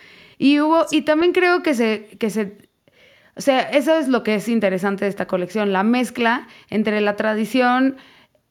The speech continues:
artesanal mexicana, pero también la tradición artesanal parisina, que es algo que Christian Dior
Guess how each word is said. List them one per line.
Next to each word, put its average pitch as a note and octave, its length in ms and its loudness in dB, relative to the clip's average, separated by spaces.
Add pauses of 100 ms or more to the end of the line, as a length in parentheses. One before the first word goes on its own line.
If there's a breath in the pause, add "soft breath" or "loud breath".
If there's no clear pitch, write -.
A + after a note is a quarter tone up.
(200)
artesanal G#3+ 640 2
mexicana, G3 720 -2 (140)
pero C4 440 2 (240 loud breath)
también B3 340 2
la C4+ 100 2
tradición A3+ 800 0
artesanal G3+ 680 0
parisina, G3+ 680 -2 (420 soft breath)
que A3 180 2
es A3 240 -2
algo A3+ 340 2
que G#3 240 -2
Christian A3 480 0
Dior G#3 420 0